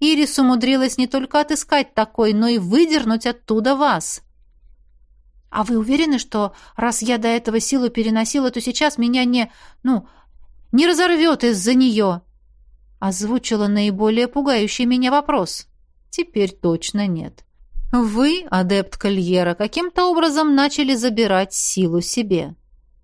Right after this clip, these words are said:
произнёс волшебник. "Я не знаю, как такое возможно, но сканирование показало, что сила почти стала вашей". "Это вы сейчас имеете в виду, что я из обычного человека превращаюсь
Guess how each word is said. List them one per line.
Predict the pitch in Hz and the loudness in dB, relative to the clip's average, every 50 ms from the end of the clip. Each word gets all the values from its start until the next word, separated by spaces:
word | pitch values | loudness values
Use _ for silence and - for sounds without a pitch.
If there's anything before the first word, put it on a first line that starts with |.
| _ _ | _ _
произнёс | - 180 175 175 170 165 175 170 160 - | -4 -2 0 0 0 -2 -4 -6 -4 -4
волшебник. | 180 170 175 175 - - 175 170 - 165 170 - - - _ _ _ _ _ - - - - - | -4 -4 -4 -4 -6 -6 -6 -8 -8 -10 -12 -12 -16 -20 _ _ _ _ _ -20 -20 -20 -18 -14
"Я | 170 151 156 202 226 240 | -10 -4 0 0 2 2
не | 247 240 247 | 2 0 0
знаю, | 214 202 202 190 180 170 175 | 0 0 0 0 0 -2 -2
как | - 185 170 - | -2 -4 -4 -4
такое | - 190 180 185 - - 233 214 196 185 | -4 -4 -4 -4 -2 -2 0 0 0 0
возможно, | 180 185 185 175 180 185 185 226 269 254 202 175 175 175 | 0 0 0 0 -2 -2 0 0 0 -2 -2 -4 -4 -4
но | 180 185 185 | -4 -4 -4
сканирование | - - - - 196 190 190 185 180 180 175 180 180 180 175 | -4 -6 -4 -4 -2 -2 0 -2 -2 -2 -4 -2 -2 -4 -4
показало, | 175 - 170 - 175 170 160 - 190 190 185 185 | -4 -6 -8 -6 -6 -6 -2 -2 -2 0 0 -2
что | 175 - - 170 | -4 -4 -6 -8
сила | 160 - - - - - 185 185 190 180 180 175 | -6 -6 -6 -8 -6 -6 -4 -4 -2 -2 -2 -2
почти | - 160 156 - - - - - - 226 269 302 | -2 -6 -8 -6 -10 -14 -14 -10 -6 -6 -6 -6
стала | - - - - 233 240 226 226 | -6 -8 -6 -4 -4 -2 -2 -2
вашей". | 220 196 208 214 202 190 - - - - 170 139 - - _ _ - - _ _ _ _ _ - - - - - - - - - - - - - - - - - - - - - _ - - - - - - - - - | -2 0 0 0 0 -2 -4 -6 -8 -8 -8 -10 -10 -14 _ _ -20 -20 _ _ _ _ _ -20 -20 -20 -20 -20 -20 -20 -20 -20 -20 -20 -20 -20 -20 -20 -20 -20 -20 -20 -20 -20 _ -20 -20 -20 -20 -20 -20 -20 -8 -6
"Это | 233 226 - - 220 | -6 -4 -2 -4 -4
вы | 220 | -4
сейчас | 220 - 226 - - 220 - - | -4 -6 -4 -4 -4 -4 -2 0
имеете | 220 208 208 202 190 - 208 185 | 0 2 2 0 0 -2 -4 -4
в | |
виду, | 180 196 190 190 220 | -2 -4 -2 -2 -2
что | 220 - - 196 | -4 -2 -4 -2
я | 180 196 196 196 | 0 0 0 0
из | 185 208 | 0 0
обычного | 208 190 190 190 - - 220 202 208 | 0 0 0 -2 -2 -4 -4 -4 -4
человека | - - 196 190 185 202 247 254 - 247 | -4 -2 -2 0 0 0 0 0 -2 -4
превращаюсь | 240 - 196 190 196 202 196 190 - - 226 240 254 262 247 240 - | -2 -2 -4 -2 -2 -2 -2 -2 -2 -2 0 0 0 0 -2 -4 -6